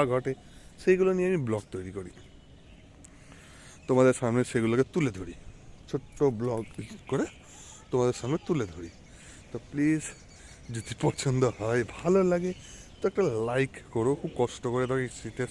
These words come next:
সকালে উঠে তোমাদের জন্য ছোট্ট ভিডিও একটা বানানোর চেষ্টা করি। খুব কষ্ট করি এই ভিডিও বানানোর জন্য,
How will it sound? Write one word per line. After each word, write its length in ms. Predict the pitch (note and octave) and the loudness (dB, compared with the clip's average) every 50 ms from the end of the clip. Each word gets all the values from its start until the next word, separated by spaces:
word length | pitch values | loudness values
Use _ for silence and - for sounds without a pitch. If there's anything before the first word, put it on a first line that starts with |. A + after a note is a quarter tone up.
| - | -6
সকালে 280 | A2 G2+ G#2+ A2 A#2+ A#2+ A2 G#2 | -8 -6 -4 -2 0 0 0 -2
উঠে 200 | G2 - - A#2 A2 - - - - - - - - | -4 -4 -4 -4 -4 -4 -8 -16 -18 -18 -10 -4 -2
তোমাদের 280 | B2 A#2 A#2+ B2+ B2+ A#2+ | 0 0 2 0 0 0
জন্য 140 | A#2+ A#2+ B2 B2 - | 0 -2 -2 -2 -2
ছোট্ট 280 | - D3 - - - - D3+ C#3+ C#3+ C#3 B2+ - - G#2+ F#2 | -4 -6 -6 -6 -2 2 4 4 4 2 -2 -6 -12 -10 -10
ভিডিও 220 | G2+ G2+ A2+ A#2+ A#2 | -8 -4 -2 -2 0
একটা 140 | A#2 A#2+ B2 A2+ A2 | 0 0 0 2 2
বানানোর 320 | G#2+ A2 A2+ A2+ A#2 A2 - - | 0 0 0 0 -2 -4 -6 -10
চেষ্টা 240 | G2 - - - G#2+ - | -12 -10 -8 -8 -8 -6
করি। 140 | - G2+ B2 C3+ - - - - - - - - - - - - - | -8 -8 -10 -10 -12 -16 -20 -20 -20 -20 -18 -18 -18 -18 -18 -6 -2
খুব 100 | - F3 - - | -2 0 2 2
কষ্ট 220 | C#3 A#2 - - - C3 A2+ | 0 0 0 -2 -2 -2 0
করি 140 | A2+ A2+ A#2 A#2 | 0 0 0 0
এই 40 | A2+ A2 | 0 -2
ভিডিও 200 | A#2 A2 A#2 A#2 A2+ A2 - - A2 G#2+ | -2 0 2 2 0 0 -4 -8 -4 -2
বানানোর 320 | G#2 G#2+ A2 A2 G#2+ G#2 G#2 | -2 0 0 -2 -2 -2 -4
জন্য, 140 | A2 G#2+ A#2+ | -4 -4 -4